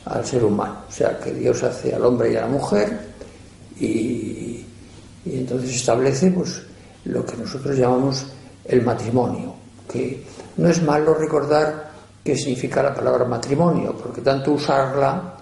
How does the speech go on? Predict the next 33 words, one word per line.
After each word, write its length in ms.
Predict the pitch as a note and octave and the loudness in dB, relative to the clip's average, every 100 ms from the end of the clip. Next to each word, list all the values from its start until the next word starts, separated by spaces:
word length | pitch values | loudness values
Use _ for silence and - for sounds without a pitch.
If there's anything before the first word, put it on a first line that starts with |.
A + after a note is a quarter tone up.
| - - - - - - | -20 -20 -20 -20 -20 -12
pues 240 | - - - | -8 -6 -2
verán 240 | A#2 B2+ | 0 0
ustedes 460 | B2 C#3 B2 C3+ - | 0 2 4 2 -2
que, 720 | C#3 C#3+ C3 C3+ C#3 C#3 - - - - - - - - | -2 0 0 0 -4 -6 -12 -20 -20 -20 -20 -20 -20 -6
que 80 | C3+ | 0
hay 120 | C#3+ | 2
veces 340 | B2+ B2+ C3+ - | 2 0 -4 -4
que 440 | C3+ C3+ B2+ C3 - - - - - - | -2 -2 -2 -6 -12 -18 -20 -20 -20 -6
preguntas 460 | - C3+ D3+ C3+ - | 0 2 4 2 0
a 60 | C3+ | -2
alguna 340 | C3 A#2+ A#2 | -2 -2 -2
persona 480 | C3+ - - D3 C#3+ | -2 0 0 2 0
y 100 | C#3+ | 0
dices, 240 | B2 C3+ - | -2 -2 -2
"¿Qué 220 | D#3+ D3+ | -4 -4
significa 540 | - C#3+ C3+ A#2+ C#3 | -4 -6 -4 -4 -2
matrimonio?". 720 | C3+ C3+ C3 A2 G2+ F2+ - - - | -2 0 0 0 0 0 -4 -6 -4
¿Qué? 320 | C3 - - - - - - - - | -4 -4 -12 -18 -20 -20 -20 -14 -4
Y 100 | A#2+ | -4
entonces 340 | A#2+ A#2 C3+ | -2 -4 -4
se 140 | - A#2 | -2 0
dice, 180 | A#2 | 0
"Pues 160 | A2+ A#2+ | -2 0
mire, 140 | C3 | 2
usted 180 | B2+ C#3+ | 4 4
no 120 | B2+ | 4
lo 140 | B2+ A2+ | 6 4
sé". 160 | - - | 2 -6
Pues 260 | - - - | -8 -10 -2
matris 760 | B2+ C3+ D3 - D#3+ D#3+ - - - - - - | 2 4 2 0 -4 -4 -8 -14 -20 -20 -20 -10
munus, 520 | F#3+ C3+ C3 G2+ - C3+ | -4 0 2 0 -4 -4
munus 440 | C#3+ C#3+ D#3+ - | -2 -2 -2 0
matris, 500 | A#2+ A2+ - - | 0 0 -4 -10